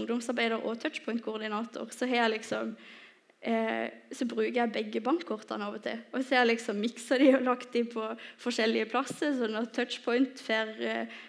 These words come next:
ungdomsarbeidet sitt bankkort, og motsatt. Og det er liksom sånne der, eh, sånne ting som en gjør som er litt dumt. Det her var jo sånne små eksempler da. Ehm,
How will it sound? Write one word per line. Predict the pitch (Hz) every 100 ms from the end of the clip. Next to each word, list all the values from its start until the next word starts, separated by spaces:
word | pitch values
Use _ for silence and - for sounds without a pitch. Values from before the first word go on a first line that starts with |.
| -
ungdomsarbeidet | 247 247 277 277 254 254 240
sitt | 226 214
bankkort, | 254 302 - 294 302 240
og | 233
motsatt. | 262 240 320 320 -
Og | 233
det | 240
er | 262
liksom | 240 - 262
sånne | 247 226 214
der, |
eh, | 226 233 233 - - - - -
sånne | 392 392 440
ting | 302 285 240 233
som | 233 269 269
en | 269 254
gjør | 233 226 269 -
som | 254
er | 233
litt | 226 233
dumt. | 240 240
Det | 240
her | 240
var | 220
jo | 220 226
sånne | 220
små | - 214 208
eksempler | 202 208 202 110
da. | - - - - -
Ehm, | 226 220 220 220 -